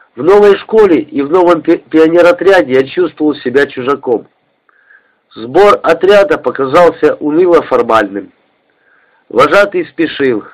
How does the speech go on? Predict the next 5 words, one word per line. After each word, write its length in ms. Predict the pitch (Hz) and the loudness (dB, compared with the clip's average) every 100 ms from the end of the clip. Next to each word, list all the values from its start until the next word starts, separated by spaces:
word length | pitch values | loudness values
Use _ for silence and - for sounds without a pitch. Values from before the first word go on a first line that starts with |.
| - | -14
ребята 500 | - 143 170 202 190 170 | -2 0 2 0 0 -6
шушукались 680 | 180 160 214 202 139 117 - | -6 -4 -2 -2 -4 -6 -8
о 120 | - | -8
посторонних 720 | 123 131 - 165 190 151 123 | -6 -6 0 2 2 0 -4
делах. 480 | 104 117 110 101 - | -4 -2 -2 -4 -8